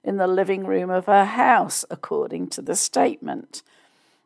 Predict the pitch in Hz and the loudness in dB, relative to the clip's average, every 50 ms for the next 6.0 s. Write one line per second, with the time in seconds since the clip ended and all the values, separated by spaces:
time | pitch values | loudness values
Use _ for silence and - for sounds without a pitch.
0 | _ _ - 202 202 196 196 - 208 202 202 214 226 226 233 226 226 226 220 220 | _ _ -2 0 0 0 0 0 0 0 0 2 2 2 2 2 2 0 0 4
1 | - 220 214 190 175 175 170 175 - 185 185 185 - 185 - - - 190 196 - | 4 4 6 4 4 2 0 0 2 4 4 4 4 2 0 0 0 0 0 -2
2 | - - 190 180 180 160 - - 202 226 220 - - - 269 262 - - 254 - | -4 -4 -2 0 0 0 2 4 6 6 6 4 2 -2 0 0 0 -2 -2 -2
3 | - - - 190 - - - - 160 - - - - - - 190 190 190 208 202 | 0 2 4 4 2 2 -2 -14 -12 -10 -8 -6 -4 -2 0 0 0 0 0 2
4 | 190 165 170 175 - - 185 170 - - - 170 160 175 - 185 180 - - - | 4 2 2 0 -2 -6 -6 -4 -4 -2 -2 -2 -4 -4 -6 -6 -8 -4 0 2
5 | 220 208 202 185 - - - - 143 156 147 - - - - 139 - - - | 2 2 2 0 -4 -8 -10 -12 -12 -6 -4 -4 -2 -2 -2 -4 -4 -6 -10